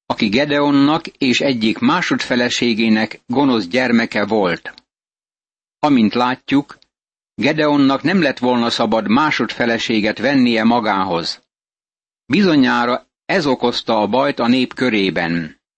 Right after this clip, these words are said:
Abimelek, Jerubbaál fia, elment Sikembe anyja testvéreihez,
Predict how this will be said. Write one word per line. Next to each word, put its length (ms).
Abimelek, 840
Jerubbaál 720
fia, 520
elment 440
Sikembe 800
anyja 340
testvéreihez, 1160